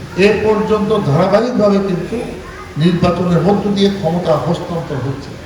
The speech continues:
বিএনপি এবং জাতীয় পার্টি তারা এসেছিল, তারা কিন্তু এসেছিল ষড়যন্ত্র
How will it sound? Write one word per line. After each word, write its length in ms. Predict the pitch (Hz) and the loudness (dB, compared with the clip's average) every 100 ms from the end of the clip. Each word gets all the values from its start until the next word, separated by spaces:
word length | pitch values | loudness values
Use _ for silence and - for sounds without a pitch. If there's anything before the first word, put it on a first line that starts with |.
| - - - - - - - - - - - | -16 -16 -16 -16 -16 -16 -16 -16 -14 -14 -2
বিএনপি 540 | 190 226 254 254 240 262 262 262 | 4 4 4 2 0 0 2 2
এবং 120 | 240 220 190 | 2 0 0
জাতীয় 300 | 165 - 233 - | 0 0 -4 -4
পার্টি 200 | 233 240 - | -4 -4 -2
তারা 160 | 165 170 | -2 -2
এসেছিল, 400 | - 240 - 117 117 - - - - - - - | -2 -4 -6 -6 -8 -8 -12 -12 -12 -10 -10 -2
তারা 180 | 151 175 196 | 0 2 0
কিন্তু 200 | 202 202 196 | -2 2 2
এসেছিল 360 | 190 202 214 208 202 202 - - - | 2 0 0 2 2 0 -6 -8 -4
ষড়যন্ত্র 540 | - 160 175 196 190 | 0 2 2 2 2